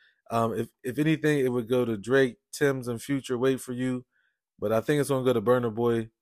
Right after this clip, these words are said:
That's just, yeah, that's just, that's what I'm rolling with right now. Matter of fact, that's what I voted for. Uh, one of the more,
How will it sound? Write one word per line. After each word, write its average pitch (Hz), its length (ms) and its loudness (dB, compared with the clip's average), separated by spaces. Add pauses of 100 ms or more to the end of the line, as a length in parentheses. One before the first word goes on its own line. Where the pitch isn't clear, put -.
(760)
That's 113 220 -2
just, 123 200 -6
yeah, 113 180 0
that's 104 200 -4
just, 117 140 -8 (300)
that's 147 200 -2
what 143 100 4
I'm 131 120 0
rolling 104 240 2
with 87 120 -8
right 92 220 -8
now. 85 240 -16 (460)
Matter 127 160 4
of 120 80 -2
fact, 139 220 4
that's 135 200 4
what 135 80 4
I 123 80 2
voted 113 280 2
for. 95 260 -12 (720)
Uh, - 160 -2
one 151 180 -2
of 139 80 -4
the 131 140 0
more, 175 480 2